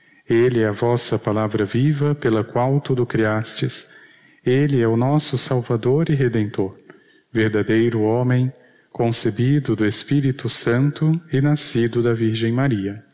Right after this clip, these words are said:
Ele, para cumprir a vossa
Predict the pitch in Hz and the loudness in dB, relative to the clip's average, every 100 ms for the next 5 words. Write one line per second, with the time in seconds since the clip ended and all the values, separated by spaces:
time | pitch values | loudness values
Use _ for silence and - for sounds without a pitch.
0 | _ _ _ _ _ _ _ - 135 156 | _ _ _ _ _ _ _ 0 2 2
1 | 151 147 135 139 123 113 120 135 156 151 | 0 0 0 0 0 -2 0 2 2 2
2 | 135 107 110 107 113 | 0 0 0 0 0